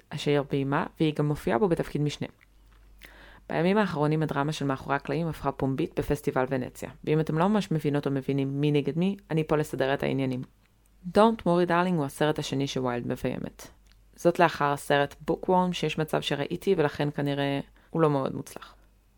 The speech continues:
בסרט מופיעים פלורנס פיו, הלוא היא אחותה של סקרלט ג'והנסון ב-M C U, לצידה משחק כבעלה הארי סטיילס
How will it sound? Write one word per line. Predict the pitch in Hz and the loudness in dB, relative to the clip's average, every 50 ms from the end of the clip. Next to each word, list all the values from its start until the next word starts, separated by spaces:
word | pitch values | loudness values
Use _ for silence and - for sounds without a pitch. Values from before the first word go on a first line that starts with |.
| _ _ - | _ _ -8
בסרט | 165 - - 190 202 214 - | -6 2 2 2 2 2 0
מופיעים | 180 170 - 147 147 143 147 | -4 -2 0 0 0 0 0
פלורנס | - - - 135 143 165 185 - | -2 0 2 2 2 2 0 -2
פיו, | - - 139 131 127 - - - - - _ _ - - | -4 -2 -2 -2 -2 -4 -10 -20 -20 -20 _ _ -16 -6
הלוא | - 147 143 143 | -2 2 2 4
היא | 143 143 147 | 4 4 2
אחותה | 143 - - 151 147 | 0 -2 -4 -2 -2
של | 147 - 165 | -2 -2 -4
סקרלט | 156 - - 147 147 151 156 | -8 -8 -4 0 0 0 2
ג'והנסון | - 180 165 170 151 151 - - 170 165 165 160 - - - - - - - - | 0 0 0 0 0 -2 -2 -2 -2 -2 -2 -2 -6 -16 -20 -20 -20 -12 -2 -2
ב-M | 147 - - 147 143 143 | -2 0 0 -2 -2 -2
C | - - 170 170 160 143 127 | -4 -4 -4 -2 0 0 -2
U, | 127 - - _ _ _ _ _ _ _ _ - - - - | -2 -4 -10 _ _ _ _ _ _ _ _ -20 -16 -6 -4
לצידה | 165 156 - 160 151 151 151 165 | -4 -2 -2 2 4 4 4 4
משחק | 180 185 - - - 151 147 | 2 -2 -4 -4 -4 -4 -2
כבעלה | - 160 151 139 139 135 135 131 131 127 | 0 2 4 4 4 4 2 2 0 0
הארי | 139 147 147 160 180 | 2 2 2 2 2
סטיילס | 180 - - 131 123 120 127 - - - | 0 -2 -2 -2 -2 -2 -4 -8 -12 -16